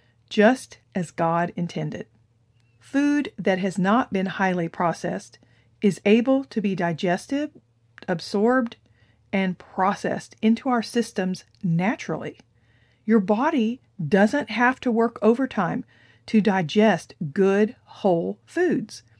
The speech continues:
You will benefit from the nutrients and the minerals from these foods that your body was designed to be fed and to absorb. Just remember to ask yourself the question, is this food choice dead or alive?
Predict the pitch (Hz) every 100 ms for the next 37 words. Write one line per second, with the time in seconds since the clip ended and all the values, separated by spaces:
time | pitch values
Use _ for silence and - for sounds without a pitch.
0 | _ _ _ _ _ 185 214 269 254 269
1 | 277 - 170 - 196 185 180 185 247 -
2 | 285 277 - 220 226 220 233 214 165 156
3 | 190 180 180 - 208 185 175 - _ _
4 | _ - 196 185 170 147 196 254 226 175
5 | 208 _ - 190 180 - 170 - 175 196
6 | 247 294 - - 175 180 180 - 208 233
7 | 254 - _ _ _ - 180 170 208 208
8 | 175 160 - - 170 175 - 226 - _
9 | _ _ _ _ _ _ - 262 277 339
10 | 302 240 180 - 208 190 190 - 208 -
11 | 180 - 214 - 170 - 262 226 - _
12 | _ _ 226 208 277 - - 262 220 240
13 | 202 202 - - - 202 262 349 339 _
14 | _ 196 180 170 196 214 247 - -